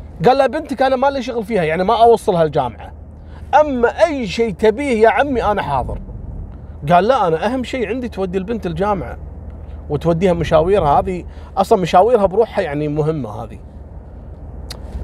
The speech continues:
قال: "خلاص انا ارجع اكلمك." فراح كلم بنته، قال: "مو راضي." يقول: "انا ما اوصل جامعه وكذا." البنت فهمت، طبعًا الابو ما يدري ان حاتم بينحاش من بنته،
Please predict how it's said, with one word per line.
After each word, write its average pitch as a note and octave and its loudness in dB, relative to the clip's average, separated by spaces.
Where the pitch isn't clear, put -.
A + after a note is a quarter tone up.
قال: A3+ 6
"خلاص A3 4
انا G3 2
ارجع D#3+ -4
اكلمك." B2 -10
فراح F#3 -6
كلم E3 0
بنته، D3 -2
قال: C#3 0
"مو E3+ 0
راضي." E3 2
يقول: D3 0
"انا D#3+ 2
ما D#3 2
اوصل D#3+ -2
جامعه C3+ 2
وكذا." A#2 -6
البنت D3+ 2
فهمت، C#3 -2
طبعًا B2 -4
الابو D#3+ -4
ما C#3 -4
يدري D3+ -2
ان C3+ 2
حاتم D#3 0
بينحاش C3 -4
من C3 -4
بنته، B2+ -4